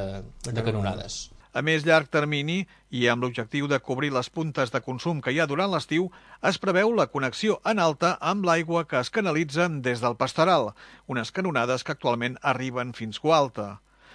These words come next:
Speaker 3: Per ser viable econòmicament, cal que d'altres municipis hi puguin connectar.
Speaker 2: Ha de travessar per Torroella, ha de venir fins aquí i ha d'abastar varis municipis.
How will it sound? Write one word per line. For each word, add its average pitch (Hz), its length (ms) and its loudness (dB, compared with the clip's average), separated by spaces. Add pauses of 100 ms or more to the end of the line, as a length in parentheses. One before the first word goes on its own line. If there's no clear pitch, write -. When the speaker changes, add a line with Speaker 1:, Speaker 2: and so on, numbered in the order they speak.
(140)
Speaker 3:
Per 131 160 2
ser 156 120 2
viable 117 400 2
econòmicament, 160 760 -2 (260)
cal 117 300 4
que 101 120 -8
d'altres 127 360 0
municipis 147 720 -4
hi 127 120 -8
puguin 165 360 -2
connectar. 165 460 -2 (380)
Speaker 2:
Ha 113 160 0
de 117 60 2
travessar 117 460 6
per 110 100 0
Torroella, 143 400 6
ha 127 60 4
de 117 80 4
venir 117 120 2
fins 117 200 2
aquí 139 160 2
i 131 40 4
ha 123 80 4
d'abastar 120 540 4
varis 113 300 2
municipis. 98 680 -4